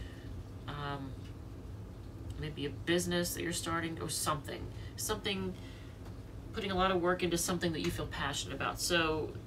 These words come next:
to avoid being all up in your head and letting your thoughts run away with you. What is this Ten of Pentacles? Not ten.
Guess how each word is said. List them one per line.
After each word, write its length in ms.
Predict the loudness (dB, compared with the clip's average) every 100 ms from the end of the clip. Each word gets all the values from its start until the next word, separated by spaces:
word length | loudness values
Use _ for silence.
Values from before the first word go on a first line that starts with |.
| -2
to 140 | 4
avoid 480 | 4 4 6 8 6 4 -6 -8 -8 -2
being 160 | 4 4
all 120 | 4
up 100 | 2
in 100 | 0
your 120 | 0
head 380 | 0 2 2 0 -4 -10 -10 -10 -10 -10 -10 -10 -10 -10 -10 -10 -10 -10 -12 -12 -12 -10 -8 -4
and 140 | 0
letting 180 | 0 0
your 80 | -2
thoughts 460 | 2 4 4 2 -4 -10 -8
run 160 | -2 0
away 200 | 2 2
with 220 | 0 -4
you. 100 | -6 -6 -10 -10 -8 -8 -6 -6 -6 -6 -6 -10 -10 -8
What 120 | -2 0
is 160 | 0
this 200 | 0 0
Ten 280 | -2 -2 -2
of 100 | -2
Pentacles? 680 | -4 -4 -4 -6 -6 -6 -8 -8 -10 -10 -8 -8 -6
Not 160 | -6 -6
ten. 220 | -6 -6